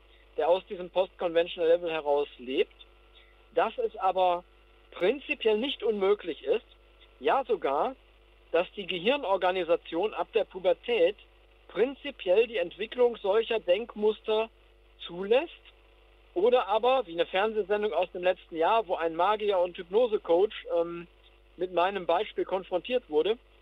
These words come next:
dass der gesagt hat, ja, es wäre uns Ungeheures möglich, wenn wir die neu erkannte, von der Hirnforschung neu erkannte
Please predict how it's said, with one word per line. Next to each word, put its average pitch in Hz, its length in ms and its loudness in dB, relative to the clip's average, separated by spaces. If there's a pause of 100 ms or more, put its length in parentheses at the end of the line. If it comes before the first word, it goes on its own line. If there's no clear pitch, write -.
(360)
dass 165 180 0
der 202 160 2
gesagt 165 420 -2
hat, 226 140 0 (340)
ja, 170 160 0
es - 160 -6
wäre 208 240 2
uns 202 240 -2
Ungeheures 220 680 2
möglich, 180 500 -4 (600)
wenn 196 300 -2
wir 240 120 6
die 226 420 -8
neu 175 220 4
erkannte, 202 540 -2
von 175 160 -4
der 170 80 4
Hirnforschung 214 640 0
neu 190 120 0
erkannte 202 600 -2